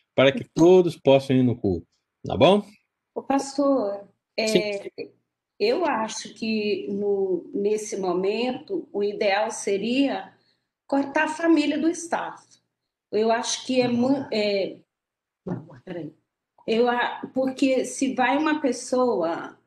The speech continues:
Speaker 2: é, assim, não pra mim, eu tô indo, pra mim tá ótimo, eu não tenho nada que falar. No,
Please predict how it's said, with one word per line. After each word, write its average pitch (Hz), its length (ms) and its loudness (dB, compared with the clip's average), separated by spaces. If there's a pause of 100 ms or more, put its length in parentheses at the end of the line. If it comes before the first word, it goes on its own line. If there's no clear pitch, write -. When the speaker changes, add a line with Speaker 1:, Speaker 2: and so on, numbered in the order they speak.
Speaker 2:
é, 190 600 0 (320)
assim, 285 640 2
não 240 400 2
pra 359 160 2
mim, 214 380 4
eu 233 280 2
tô 330 180 0
indo, 294 480 0 (540)
pra 226 140 0
mim 233 180 -2
tá - 160 -4
ótimo, 196 580 -4
eu 190 140 0
não 247 180 0
tenho 269 220 2
nada 247 400 0
que - 80 -16
falar. 220 680 -2
No, 208 200 -2